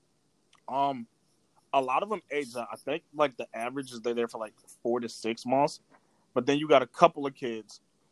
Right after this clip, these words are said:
who are there for, like, two or three years, and they, like, run it,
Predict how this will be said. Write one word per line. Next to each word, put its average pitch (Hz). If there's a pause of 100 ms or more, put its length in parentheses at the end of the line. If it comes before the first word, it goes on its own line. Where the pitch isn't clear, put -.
who 143
are 131
there 127
for, 123
like, 113 (160)
two 156
or 143
three 135
years, 139 (420)
and 123
they, 131
like, 123
run 120
it, 147